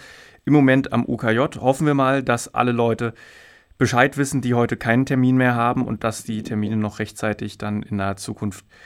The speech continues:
neu vergeben werden. Jan, um sechzehn Uhr dreißig geht's weiter, dann trifft sich das Bündnis für mehr Personal am U K J und bespricht die weitere Strategie für die Verhandlungen, die am Donnerstag fortgesetzt werden.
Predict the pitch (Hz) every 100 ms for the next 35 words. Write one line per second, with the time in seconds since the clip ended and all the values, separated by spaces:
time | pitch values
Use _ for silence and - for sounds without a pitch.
0 | - _ 107 104 107 - _ - - 107
1 | 110 120 107 98 98 - - - - 143
2 | 135 127 - 160 135 127 143 147 - 131
3 | - 110 147 139 127 - 143 - 135 131
4 | - - 147 160 - 143 123 120 127 131
5 | 123 117 117 - 120 - 120 - 110 110
6 | 143 - - - - _ - 127 127 120
7 | - 123 107 - 127 - - - 120 110
8 | 110 123 120 110 - 107 113 107 - 113
9 | 107 107 120 160 165 135 127 117 117 165
10 | - 131 - - 139 170 180 156 160 -
11 | 147 143 151